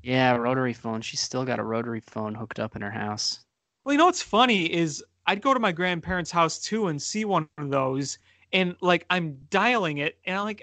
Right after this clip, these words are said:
Speaker 2: I, I'm thinking, "How the heck did you guys do this for so
Speaker 1: It's kinda
Speaker 2: many
Speaker 1: fun.
Speaker 2: years?"
Speaker 1: It's kinda fun, actually, using one of those.
Speaker 2: I like
Speaker 1: It's,
Speaker 2: the
Speaker 1: it's w-, it's, it's weird now, though, that just landline phones in general are pretty outdated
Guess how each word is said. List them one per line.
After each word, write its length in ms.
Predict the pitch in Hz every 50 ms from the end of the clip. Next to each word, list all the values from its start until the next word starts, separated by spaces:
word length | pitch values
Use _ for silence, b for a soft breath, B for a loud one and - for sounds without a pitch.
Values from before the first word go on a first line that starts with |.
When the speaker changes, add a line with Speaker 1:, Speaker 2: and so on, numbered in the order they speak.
| - -
Speaker 2:
I, 100 | 208 226
I'm 140 | - 233 220
thinking, 280 | - 294 285 - 247 220
"How 240 | 196 - - - 453 -
the 80 | - 453
heck 260 | - - - 370 370 -
did 160 | - 339 -
you 60 | 302
guys 260 | 277 311 302 294 285 - _ -
do 220 | - 254 277 330
this 500 | 294 - - - - - - - - - _ _ _ _ _ _ _ -
for 80 | 214
so 200 | 180 - - 202
Speaker 1:
It's 80 | 175 160
kinda 160 | 151 185 -
Speaker 2:
many 100 | 131 131
Speaker 1:
fun. 160 | 135 135 156
Speaker 2:
years?" 240 | 147 120 113 - - _ _ _ _
Speaker 1:
It's 100 | - -
kinda 200 | - 180 233 233
fun, 300 | - 151 151 175 170 131
actually, 440 | 127 131 - - - 123 123 123
using 360 | 123 123 127 135 131 127 120 120
one 100 | 117 117
of 60 | 113
those. 260 | 120 117 120 - - _ _ _ _ _ _ _ _ _ _ - -
Speaker 2:
I 100 | 170 180
like 140 | 220 240 -
Speaker 1:
It's, 240 | 151 - 208 151 135
Speaker 2:
the 100 | 156 160
Speaker 1:
it's 100 | 160 -
w-, 320 | 151 143 143 139 - -
it's, 160 | 156 139 - - _ _ _ _ _ -
it's 160 | 143 - -
weird 300 | 139 147 160 175 165 147
now, 220 | 147 143 143 139
though, 200 | 131 135 135 135 131
that 280 | 127 127 127 117 - - 135 127
just 260 | 123 139 135 - - _ - 87 - _ _ -
landline 640 | 120 127 131 131 139 143 143 131 131 131 127 123 117 -
phones 360 | - 127 127 131 131 120 123
in 160 | 123 117 117
general 480 | 113 117 120 123 123 120 117 107 107 110
are 220 | 107 110 110 110
pretty 380 | 110 - - - 120 113 113 113
outdated 760 | 113 113 113 120 117 117 113 110 113 113 110 107 110 127 -